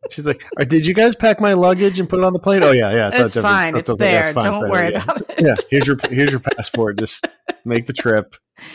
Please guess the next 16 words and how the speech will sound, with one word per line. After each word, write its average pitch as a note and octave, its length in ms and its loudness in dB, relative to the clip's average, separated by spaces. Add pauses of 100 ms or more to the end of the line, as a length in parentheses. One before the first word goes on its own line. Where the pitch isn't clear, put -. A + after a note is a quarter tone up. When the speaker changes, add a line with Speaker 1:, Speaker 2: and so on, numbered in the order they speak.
(300)
Speaker 1:
We'll, B2+ 220 0
we'll C3+ 80 2
drop C#3 320 2
it D3 60 2
off C3 240 4
in B2+ 80 -4
your A#2+ 100 0
new A#2 220 0
room." A#2 380 2
Speaker 2:
<laughs> - 60 -6 (2750)
And C#4+ 220 -4
as D4+ 220 -2
she, C#4 500 -4
and A#3+ 180 -4
as C4 200 -4
she's, G3+ 460 -10